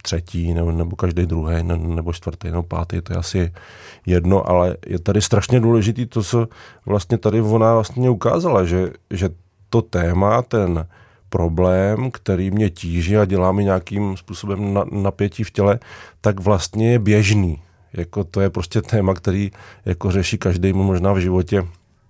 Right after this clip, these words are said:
že sem tam ten nesoulad, disharmonie tam prostě je. Já když jsem schopnej to vlastně uchopit, otevřít, přiznat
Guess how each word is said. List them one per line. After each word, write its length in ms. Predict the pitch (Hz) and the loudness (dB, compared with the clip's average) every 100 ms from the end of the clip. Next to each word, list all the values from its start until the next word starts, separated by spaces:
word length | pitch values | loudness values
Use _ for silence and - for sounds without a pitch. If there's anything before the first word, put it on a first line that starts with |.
| _ _ 98 | _ _ -4
že 140 | 104 | -2
sem 240 | - 98 | 0 0
tam 300 | 87 98 98 90 - - - - - _ _ _ | 2 2 0 -4 -12 -20 -20 -20 -20 _ _ _
ten 540 | 107 98 90 98 95 | 2 2 2 0 0
nesoulad, 580 | 87 82 - 98 95 95 | 0 0 0 2 4 2
disharmonie 840 | 90 87 90 90 90 90 90 92 90 | 2 2 2 2 2 2 2 2 0
tam 220 | 90 90 | -2 -2
prostě 360 | 92 - - | -4 -8 -2
je. 240 | 90 80 80 - - - - - | -2 -2 -4 -10 -20 -20 -12 -4
Já 120 | 87 | 0
když 160 | 90 87 | 0 -2
jsem 140 | 104 | -4
schopnej 720 | - 98 - 104 107 107 104 - - | -2 -6 -2 2 4 2 0 -4 -10
to 100 | - | -4
vlastně 340 | 95 90 85 - | -2 -2 -4 -8
uchopit, 840 | 95 - 95 87 - 101 113 117 | -8 -4 -4 -2 -2 -2 -2 -2
otevřít, 680 | 85 85 98 98 90 107 98 | -4 -2 0 0 0 -2 -4
přiznat 480 | - 92 85 92 | -2 0 2 0